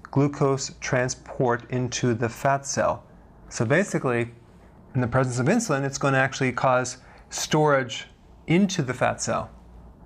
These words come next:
Okay, so far, insulin is not good for losing weight, right? But here's what I wanna talk about. Therefore, when insulin is not available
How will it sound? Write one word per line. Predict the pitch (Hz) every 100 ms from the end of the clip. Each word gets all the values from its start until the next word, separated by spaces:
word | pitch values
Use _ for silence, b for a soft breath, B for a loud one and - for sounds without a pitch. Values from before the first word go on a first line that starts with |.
| -
Okay, | -
so | 117 - 147
far, | 165 156 123 120 127
insulin | 139 143 123
is | 110
not | 123 120 113
good | 131 117 113
for | - 113 110
losing | 120 117 117
weight, | 120 107
right? | 110 120 131 B B B B B B -
But | 135 135 -
here's | 156 175
what | 180
I |
wanna | 143
talk | 131 123
about. | 110 - - 113
Therefore, | 147 175 185 - 151 143
when | 139
insulin | 139 151 160 175
is | 156 135
not | 123 131 147 160
available | 151 160 165 160 117 120 120